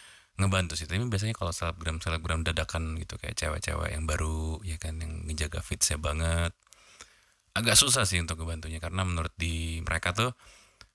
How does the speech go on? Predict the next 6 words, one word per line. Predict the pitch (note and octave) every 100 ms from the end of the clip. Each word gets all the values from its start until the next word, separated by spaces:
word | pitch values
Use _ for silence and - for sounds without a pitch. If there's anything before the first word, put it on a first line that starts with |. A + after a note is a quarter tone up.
| _
feeds | - - G#2 -
itu | E2+ - A2+
adalah | F#2+ E2 E2 F#2 F#2
dewanya | F2 D#2+ D#2+ D#2
mereka, | D#2 E2 E2 D#2
feeds | D2+ E2+ -